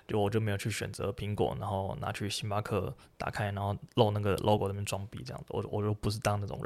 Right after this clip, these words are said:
人这样，虽然说我很想，对，以后如果我有钱的话，我可能还是会考虑。<laughs> 但是我真的用超不习惯的。好，我把话题扯得很远。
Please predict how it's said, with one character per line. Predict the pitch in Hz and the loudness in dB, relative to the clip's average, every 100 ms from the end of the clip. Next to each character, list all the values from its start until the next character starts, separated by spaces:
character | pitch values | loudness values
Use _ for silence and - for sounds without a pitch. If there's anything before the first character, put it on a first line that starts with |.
| - | -6
人 | |
这 | - | -8
样， | - - - | -10 -12 -6
虽 | 107 | -2
然 | |
说 | 104 | 0
我 | 98 | -2
很 | - | -2
想， | 113 - - - - | -4 -4 -10 -20 -8
对， | - - - - | -8 -8 -16 -20
以 | - 101 | -6 0
后 | 113 | 2
如 | 104 | 2
果 | - | 2
我 | 95 | 0
有 | 95 | 2
钱 | - 135 | 0 -2
的 | |
话， | 107 - 131 - | -2 -2 -4 -6
我 | - | -6
可 | - | -6
能 | 95 | -4
还 | - | -4
是 | 98 | 0
会 | 101 | 2
考 | - | 4
虑。 | 107 117 190 - - - | 10 12 12 12 4 -2
<laughs> | - 233 - - | 0 2 2 0
但 | - 220 | 8 10
是 | |
我 | 180 | 12
真 | |
的 | 175 | 10
用 | 175 160 | 10 8
超 | 143 143 | 8 8
不 | 131 | 8
习 | 123 | 4
惯 | 101 107 - | 4 4 2
的。 | 127 - _ - _ - - | -4 -10 _ -20 _ -4 6
好， | 104 | 8
我 | 104 | 8
把 | 104 | 6
话 | 98 117 | 8 8
题 | 101 | 6
扯 | - - | 2 0
得 | 123 | 0
很 | - | 0
远。 | 101 | -2